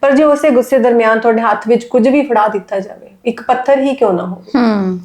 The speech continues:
Speaker 1: ਤੁਸੀਂ ਕਿਸੇ ਦੀ ਜਾਨ ਲੈ ਲਓਗੇ।
Speaker 2: ਬਿਲਕੁਲ।
Speaker 1: ਪੂਰਾ ਪਰਿਵਾਰ ਖਤਮ,
Speaker 2: ਹਮ।
Speaker 1: ਤੁਹਾਡੀ ਸਾਰੀ ਜ਼ਿੰਦਗੀ ਬਰਬਾਦ। ਤਾਂ ਮੇਰਾ ਮੰਨਣਾ ਇਹੀ ਹੈ ਕਿ ਘਰ ਦੇ ਵਿੱਚ ਹੋਣਾ ਨਹੀਂ ਚਾਹੀਦਾ।
Speaker 2: ਬਿਲਕੁਲ, ਕਿਉਂਕਿ ਹਥਿਆਰ ਹੋਵੇ ਜਾਂ ਕੋਈ ਵੀ ਚੀਜ਼ ਹੋਵੇ, ਗੁੱਸੇ ਦੇ ਵਿੱਚ obvious ਹੀ ਬੰਦਾ ਮਾਰ ਸਕਦਾ ਹੈ ਨਾ।
Speaker 1: ਹਮ।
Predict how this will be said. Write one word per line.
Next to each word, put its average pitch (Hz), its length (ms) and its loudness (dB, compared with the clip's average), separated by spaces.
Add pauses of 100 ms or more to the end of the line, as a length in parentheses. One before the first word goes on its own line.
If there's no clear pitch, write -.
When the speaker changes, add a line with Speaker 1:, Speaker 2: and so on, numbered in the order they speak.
(100)
Speaker 1:
ਤੁਸੀਂ 269 200 0
ਕਿਸੇ 269 200 0
ਦੀ 285 120 2
ਜਾਨ 214 340 2
ਲੈ 196 140 -2
ਲਓਗੇ। 208 360 -8
Speaker 2:
ਬਿਲਕੁਲ। 208 420 -4 (560)
Speaker 1:
ਪੂਰਾ 233 180 2
ਪਰਿਵਾਰ 233 400 2
ਖਤਮ, 262 320 -6 (260)
Speaker 2:
ਹਮ। 214 180 -6
Speaker 1:
ਤੁਹਾਡੀ 208 260 0
ਸਾਰੀ 233 240 2
ਜ਼ਿੰਦਗੀ 226 420 2
ਬਰਬਾਦ। 202 400 -4 (360)
ਤਾਂ 254 100 2
ਮੇਰਾ 254 240 2
ਮੰਨਣਾ 240 360 2
ਇਹੀ 226 180 0
ਹੈ 220 60 2
ਕਿ 233 120 -2
ਘਰ 233 180 0
ਦੇ 190 120 0
ਵਿੱਚ 190 220 -2
ਹੋਣਾ 190 200 -8
ਨਹੀਂ 185 140 -12
ਚਾਹੀਦਾ। 185 380 -16 (280)
Speaker 2:
ਬਿਲਕੁਲ, 214 420 0
ਕਿਉਂਕਿ 233 440 0
ਹਥਿਆਰ 214 420 0
ਹੋਵੇ 220 180 2
ਜਾਂ 233 120 2
ਕੋਈ 262 260 0
ਵੀ 277 100 2
ਚੀਜ਼ 262 240 0
ਹੋਵੇ, 240 180 4
ਗੁੱਸੇ 240 300 0
ਦੇ 233 60 2
ਵਿੱਚ 240 180 0
obvious 233 360 2
ਹੀ 247 60 0
ਬੰਦਾ 220 260 -2
ਮਾਰ 208 240 0
ਸਕਦਾ 190 440 -2
ਹੈ 190 80 -2
ਨਾ। 226 160 -6
Speaker 1:
ਹਮ। 220 220 0